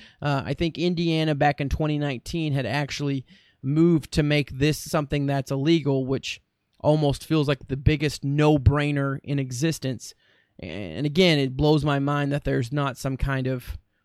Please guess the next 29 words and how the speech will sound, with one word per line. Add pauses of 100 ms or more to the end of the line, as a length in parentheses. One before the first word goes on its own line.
(140)
safety
net
in
regard
to (580)
doctor,
surgeons,
any
mel-,
you
know,
medical (280)
practitioner
acting
in
good
faith
of
the, (340)
of
their (120)
patients.
But,
like, (340)
it's
just,
it's,
it's
mind-blowing.